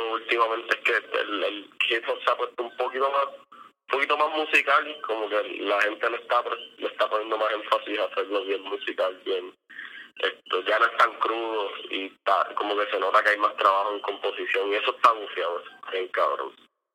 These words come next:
Eso está, eso yo creo que eso va en la, en la, en la dirección correcta.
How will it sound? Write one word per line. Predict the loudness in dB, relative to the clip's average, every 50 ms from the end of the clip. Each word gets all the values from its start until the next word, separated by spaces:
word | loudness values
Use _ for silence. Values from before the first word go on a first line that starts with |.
| _ _ _ _ _ _ _ _ _ -4
Eso | -4 -2 -2 -4
está, | -6 -2 0 2 2 4 2
eso | 2 0 0 0 2
yo | 0 0 0 -2 -2
creo | 0 0 0 0
que | 0 -2 -2 -2
eso | -2 0 2
va | 2 2 2
en | 4 4
la, | 4 4 4 2
en | 0 0
la, | 0 0 0 -2 -4 -6
en | -4 -2 -2 0
la | 0 0
dirección | 0 0 -2 -2 -4 -6 -6
correcta. | -4 -2 -2 0 0 -2 -4 -4 -6 -8 -8